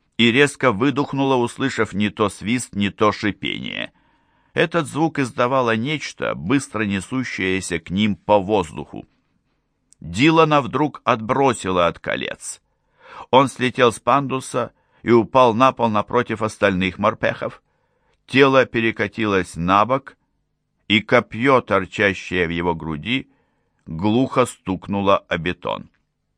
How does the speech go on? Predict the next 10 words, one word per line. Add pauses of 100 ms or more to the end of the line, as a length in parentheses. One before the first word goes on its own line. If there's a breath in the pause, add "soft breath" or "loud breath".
(240)
Бронежилет
вспучился
у
него
на
спине, (1000)
там,
где
вышел
наконечник.